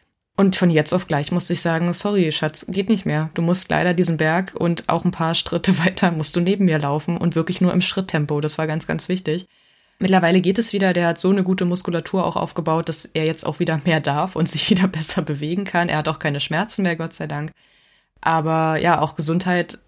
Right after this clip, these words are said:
spielt mit rein. Und wenn dann die anderen Bedürfnisse nicht erfüllt werden, dann habt ihr quasi einen Krisenherd, den ihr irgendwie nicht mehr bewältigen könnt an Frustration. Das war ja bei uns ganz lange ein Thema gewesen. Und wenn ein Hund ständig Schmerzen hat, auch das führt extrem zu Frust und extrem zu Stress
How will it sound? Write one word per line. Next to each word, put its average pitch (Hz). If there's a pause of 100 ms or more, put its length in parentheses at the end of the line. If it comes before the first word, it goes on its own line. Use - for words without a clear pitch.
spielt 175
mit 160
rein. 160
Und 165
wenn 160
dann 180
die 175
anderen 226
Bedürfnisse 156
nicht 151
erfüllt 196
werden, 139 (320)
dann 147
habt -
ihr 180
quasi 170
einen 170
Krisenherd, 190
den 180
ihr 175
irgendwie 180
nicht 185
mehr 185
bewältigen 175
könnt 147
an 151
Frustration. 147 (320)
Das -
war 160
ja 175
bei 165
uns 180
ganz 165
lange 175
ein 170
Thema 180
gewesen. 143
Und 143
wenn 165
ein 165
Hund 208
ständig 214
Schmerzen 180
hat, 147
auch -
das -
führt 170
extrem 196
zu 190
Frust -
und 156
extrem -
zu 175
Stress 156